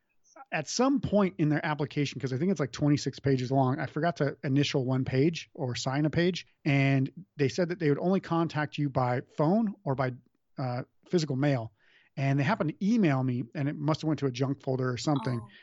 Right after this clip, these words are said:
Speaker 1: because I never got the email. And all they said was essentially, "You missed a, a signature on page, like, eleven," for example.
Speaker 2: Hmm.
Speaker 1: And I, I didn't ever see it. So I called them, like, in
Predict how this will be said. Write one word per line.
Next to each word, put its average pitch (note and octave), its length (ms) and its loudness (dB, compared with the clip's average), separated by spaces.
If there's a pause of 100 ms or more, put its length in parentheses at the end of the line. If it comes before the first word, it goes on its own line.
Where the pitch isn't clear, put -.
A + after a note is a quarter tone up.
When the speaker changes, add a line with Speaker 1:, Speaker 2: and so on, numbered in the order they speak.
(100)
Speaker 1:
because C#3 400 0
I D3 60 -4
never F#3+ 160 2
got F#3+ 140 0
the G3+ 140 -8
email. C#3+ 360 -2
And C3+ 100 -4
all D3+ 100 0
they D#3 60 0
said C#3+ 220 -4
was C3 200 -2
essentially, C3 500 -4 (260)
"You D3 160 2
missed D3 220 2
a, C3+ 460 -4
a - 40 -10
signature C#3+ 580 2
on C3+ 300 0
page, C3 320 -2
like, A#2+ 180 -6
eleven," C3+ 400 0
for B2 160 -4
example. A#2 500 -4
Speaker 2:
Hmm. F#3 260 -12 (220)
Speaker 1:
And D3 140 4
I, D3 140 0
I E3 100 0
didn't F3 160 4
ever D3 160 2
see D3+ 200 -4
it. B2 160 -6
So - 260 -2
I - 100 -4
called A3 240 -2
them, F3+ 140 0
like, C#3 260 -2 (140)
in C#3 100 -6